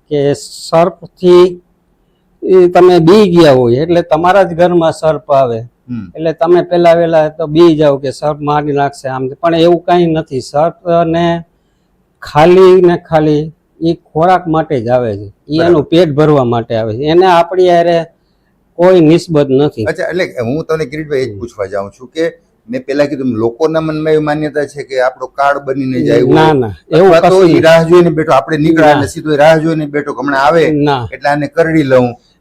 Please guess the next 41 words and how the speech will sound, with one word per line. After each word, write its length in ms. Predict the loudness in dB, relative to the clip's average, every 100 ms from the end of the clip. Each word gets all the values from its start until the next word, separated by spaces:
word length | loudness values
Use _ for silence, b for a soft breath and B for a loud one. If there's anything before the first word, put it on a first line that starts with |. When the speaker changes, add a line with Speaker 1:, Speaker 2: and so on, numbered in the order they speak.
| -6 2
Speaker 2:
તો 60 |
આવું 120 | 4
Speaker 1:
ના. 80 | 2
Speaker 2:
કંઈ 240 | 0 -2 -2
એના 160 | -4
મનમાં 340 | -2 -2 -2 -2
તો, 200 | -2 -6
એટલે 180 | -4 -2
એ 20 |
તો 100 | -2
પ્રાણી 420 | 0 -2 0 -2
છે. 100 | 0
Speaker 1:
પ્રાણી 340 | 0 4 4
જ 40 | 4
Speaker 2:
ક્યાંય 140 | 0
Speaker 1:
છે. 80 | -2
Speaker 2:
એવી, 340 | -2 -2 -4 -10 -8
એવી 160 | -6 -4
Speaker 1:
એ-, 20 |
Speaker 2:
કોઈ 200 | -2 -2
બુદ્ધિ 160 | 2
Speaker 1:
એને 160 | 2 4
Speaker 2:
ના 80 | 4
Speaker 1:
એમાં 160 | 4
Speaker 2:
હોય. 100 | 4
Speaker 1:
બુદ્ધિ 320 | 4 2 4 6 6
નથી, 440 | 4 0 -4 -4 -8
સાંભળતો 640 | -8 -4 0 2 2 2 2
નથી. 460 | 2 -2 -2 -4 -6 -8
Speaker 2:
અચ્છા. 420 | -8 -8 -16 -16 _ _ _ _ -2
Speaker 1:
એને 500 | 0 2 2 0 -2
કા-, 180 | -2 -4
કાન 380 | 0 2 4 4
છે 260 | 4 4 4
જ 40 |
નહીં. 400 | 2 0 0 -4
Speaker 2:
હમ. 200 | -4 -2
Speaker 1:
એને 180 | -2 -2
એ 260 | -2 -2 -2
ગંધથી 640 | 0 2 4 2 2 0
જ 200 | 2 -2